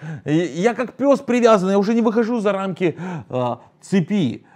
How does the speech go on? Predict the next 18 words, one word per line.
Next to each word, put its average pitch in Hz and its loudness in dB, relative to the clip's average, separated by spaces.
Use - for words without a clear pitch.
Вы 135 -6
знаете, 165 -4
а, 120 -8
когда 165 0
мы 196 -2
говорим 202 2
о, 185 2
о, 170 -2
об, 170 -2
э, 165 -4
вот 185 -2
с-, - -20
этом 202 0
с-, - -10
привязанности, 180 -2
зачем 226 -2
вы 185 -2
отвязываете 202 -2